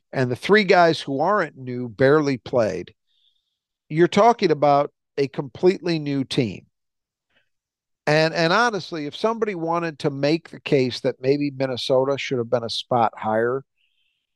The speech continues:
I wouldn't necessarily argue with that, but I gave Penn State the edge because I do think with guys like Baldwin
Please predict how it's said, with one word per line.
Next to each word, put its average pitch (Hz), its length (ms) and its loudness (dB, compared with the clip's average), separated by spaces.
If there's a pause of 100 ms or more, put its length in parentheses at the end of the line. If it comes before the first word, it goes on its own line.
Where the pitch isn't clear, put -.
(140)
I 135 80 4
wouldn't 147 380 0
necessarily 131 840 -2
argue 120 440 -2
with 107 160 -6
that, 110 280 0
but 113 120 -2
I 110 80 0
gave 180 420 0
Penn 147 220 -4
State 131 420 -4
the 117 200 -4
edge 120 340 -2
because 117 640 -4 (480)
I 135 80 -8
do 175 300 -2
think - 460 0 (340)
with 127 240 4
guys 151 360 6
like 135 240 4
Baldwin 139 880 0